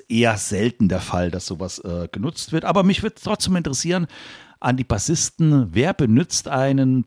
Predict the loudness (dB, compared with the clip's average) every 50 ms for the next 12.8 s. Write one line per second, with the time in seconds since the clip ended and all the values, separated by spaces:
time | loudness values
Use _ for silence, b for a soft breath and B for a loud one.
0 | _ -6 -6 -4 -2 -2 -2 -2 -4 -6 -6 -6 -4 -4 -4 -2 -2 -4 -4 -4
1 | -4 -2 -2 0 0 0 -2 _ _ -12 -12 -12 -10 _ -2 -2 -2 0 0 0
2 | 0 0 0 -2 -6 -6 -4 -2 0 0 0 -2 -4 -4 0 2 4 4 4 2
3 | -2 -6 -6 -8 -10 -8 -8 -6 -4 -2 0 2 2 4 2 2 0 -2 -8 -10
4 | -10 -16 B B B B B B 0 2 2 2 0 -2 0 0 0 2 2 0
5 | -2 -4 -8 B B B B B B B B -2 0 2 0 0 -2 -4 -4 -2
6 | 0 0 0 0 -2 -2 -2 -4 -4 -2 0 0 0 0 -2 -4 -6 -6 -4 -2
7 | 0 0 2 2 0 0 -2 -4 -6 -8 -8 -6 -4 -4 -2 -2 0 -2 -2 0
8 | -2 -2 0 0 0 0 0 -2 -2 -4 -4 -2 0 0 0 0 0 0 0 0
9 | 2 0 2 2 2 2 2 2 2 4 4 4 4 2 2 0 0 0 0 -2
10 | -2 0 0 0 2 2 2 0 0 -2 B B B B B B B B B B
11 | -10 -2 0 2 2 2 0 _ -2 -4 -2 -2 0 0 0 0 -2 -4 -4 -4
12 | -4 -4 -4 -4 -4 -4 -6 -6 -6 -8 -10 -14 -16 -16 -18